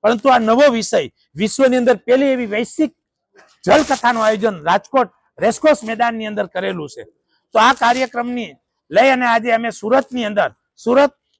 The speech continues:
સૌરાષ્ટ્રનું હબ કહેવાય છે અને લગભગ સૌરાષ્ટ્રના લોકો સુરતમાં રહે છે, એટલે સૌરાષ્ટ્રના લોકોને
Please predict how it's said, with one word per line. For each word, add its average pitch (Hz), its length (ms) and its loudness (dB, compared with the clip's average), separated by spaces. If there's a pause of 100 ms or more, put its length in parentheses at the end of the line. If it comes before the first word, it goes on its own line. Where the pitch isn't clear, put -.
(100)
સૌરાષ્ટ્રનું 247 600 2
હબ 254 220 4
કહેવાય 202 340 -2
છે 143 160 -8 (360)
અને 226 140 0
લગભગ 208 420 2
સૌરાષ્ટ્રના 247 680 0
લોકો 233 160 -4
સુરતમાં 220 480 -4
રહે 190 160 -8
છે, 151 160 -10
એટલે - 500 -4
સૌરાષ્ટ્રના 262 600 0
લોકોને 233 420 -4